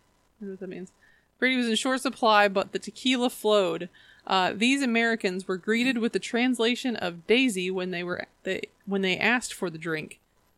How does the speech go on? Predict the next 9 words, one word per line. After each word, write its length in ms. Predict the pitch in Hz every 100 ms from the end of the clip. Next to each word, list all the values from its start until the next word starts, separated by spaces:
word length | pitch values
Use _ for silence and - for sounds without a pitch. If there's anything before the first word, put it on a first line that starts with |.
| _ _ -
margarita. 640 | 190 175 165 208 208 - - _ _ _ _
Uh, 220 | - 190 180
you 120 | 196
see, 180 | 190 226
Daisy 460 | 180 226 277 277 262
in 140 | 196
Spanish 640 | - - 302 220 196 - - -
is 380 | 285 254 247 - _
margarita. 640 | 254 254 254 262 254 160